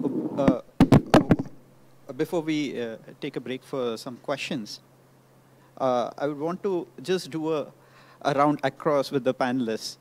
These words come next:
and get your quick thoughts on two things. One, uh, if you can identify one big change that has impacted this part of the business, the M S M E financing business,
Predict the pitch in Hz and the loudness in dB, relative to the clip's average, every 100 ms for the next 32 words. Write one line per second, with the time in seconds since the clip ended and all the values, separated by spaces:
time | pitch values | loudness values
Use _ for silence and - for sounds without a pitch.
0 | - 147 151 - 160 190 214 208 - 269 | -2 0 0 -2 -2 0 0 -2 -2 -4
1 | - - 117 120 - - 151 - 196 - | -4 -2 0 0 -4 0 -2 0 -4 -4
2 | 117 107 120 120 151 233 - - - - | -6 -8 -10 -6 -4 -4 -8 -16 -20 -20
3 | - - - - - - - - 175 - | -20 -20 -20 -20 -20 -20 -4 4 4 2
4 | - - 165 - 240 240 208 147 160 170 | -12 0 0 2 2 2 0 -2 -2 -4
5 | 165 170 160 139 110 131 170 208 143 131 | -2 -2 -2 -6 -6 -4 -2 -4 -4 0
6 | 156 151 - - 151 117 98 - - - | -2 -2 -10 -4 -2 -4 -8 -14 -18 -20
7 | - - - - - 160 - 156 147 151 | -20 -20 -20 -4 2 2 0 -4 -2 -4
8 | - 139 127 135 123 - 131 113 - - | -6 -6 -2 -2 -2 -6 -10 -10 -16 -20
9 | - - - 139 156 160 - 139 123 139 | -20 -20 -16 0 2 2 0 -2 -2 -4
10 | 123 - 131 120 117 107 101 - - - | -4 -8 -8 -4 -4 -6 -10 -12 -18 -12
11 | 123 123 123 127 135 123 123 - - - | -10 -6 -4 -4 -4 -4 -4 -6 -12 -6
12 | 123 113 - 117 110 101 98 98 | -6 -4 -6 -4 -4 -6 -12 -14